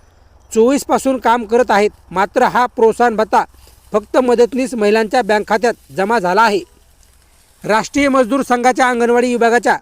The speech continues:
पदाधिकारी गीतांजली तिथे, जयश्री जठार, सुजाता सेंडगे, सरोजिनी भांबरे यांनी सांगितले की लाडकी बहीण योजनेत सुरुवातीच्या काळात अनेक महिलांना आम्ही अर्ज लिहून दिले,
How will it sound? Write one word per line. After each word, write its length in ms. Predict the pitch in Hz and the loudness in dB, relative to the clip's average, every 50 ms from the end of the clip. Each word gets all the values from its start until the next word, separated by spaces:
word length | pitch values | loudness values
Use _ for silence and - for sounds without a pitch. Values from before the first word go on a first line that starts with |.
| _ _ - | _ _ -6
पदाधिकारी 600 | 196 190 214 226 202 240 226 240 240 240 254 247 | -4 0 0 0 -2 -2 -2 0 2 2 2 0
गीतांजली 520 | 196 196 190 - 226 226 220 208 240 220 240 | -4 -6 -4 -2 -2 0 0 0 -2 -2 -4
तिथे, 340 | 190 - 196 - 233 226 175 - _ _ _ _ _ _ - | -8 -8 -2 2 2 2 2 0 _ _ _ _ _ _ -4
जयश्री 440 | 139 202 226 220 - 247 247 254 | 0 2 2 2 2 -2 -2 -2
जठार, 360 | 202 202 226 - 220 233 220 156 - _ _ _ _ _ _ _ | 0 -2 0 2 2 2 2 0 -4 _ _ _ _ _ _ _
सुजाता 420 | - 202 185 214 240 233 - 262 247 | -8 -4 0 0 0 2 2 0 0
सेंडगे, 500 | - - 233 226 233 220 233 233 247 220 143 - _ _ _ _ _ _ _ _ _ _ _ _ _ _ _ _ _ _ _ | 0 2 2 2 2 2 2 2 2 2 2 0 _ _ _ _ _ _ _ _ _ _ _ _ _ _ _ _ _ _ _
सरोजिनी 680 | - 196 214 233 247 254 196 240 269 254 277 277 277 233 - _ _ _ _ _ _ - | -2 0 2 4 4 4 2 0 0 0 0 -2 -4 -6 -10 _ _ _ _ _ _ -20
भांबरे 540 | 135 113 160 185 208 220 220 240 254 254 214 - _ _ _ - | -10 -6 -2 -2 0 0 2 4 4 4 4 2 _ _ _ -8
यांनी 340 | 165 175 196 220 226 247 254 | -4 -2 0 0 0 -2 -4
सांगितले 440 | - 233 226 220 226 233 190 214 240 | -2 -2 -2 0 -2 -2 -2 -2 -4
की 200 | - 262 254 233 | -2 -2 -2 0
लाडकी 320 | 233 208 214 202 - 240 | 0 0 0 0 0 2
बहीण 180 | 226 247 247 233 | 4 4 4 4
योजनेत 320 | 240 233 190 247 247 233 - _ _ _ _ _ _ _ _ | 4 2 2 2 0 0 0 _ _ _ _ _ _ _ _
सुरुवातीच्या 600 | - - 202 226 247 247 202 240 247 202 285 262 | -2 0 2 4 4 2 0 -2 -4 0 0 0
काळात 360 | - - 226 233 247 254 240 | 2 2 2 2 2 2 2
अनेक 280 | 233 214 226 247 226 247 | 0 0 2 0 0 0
महिलांना 420 | 214 208 208 226 240 233 233 208 156 _ _ _ _ _ _ _ _ - | 0 0 2 2 2 2 0 -2 -4 _ _ _ _ _ _ _ _ -8
आम्ही 340 | 143 156 190 220 247 262 240 220 | -2 -2 0 0 0 0 -2 -2
अर्ज 360 | 214 165 190 214 233 208 226 | -2 0 0 0 2 2 2
लिहून 380 | 254 226 220 226 226 240 254 233 | 2 2 2 2 2 2 0 0
दिले, 200 | 202 233 220 | -2 0 0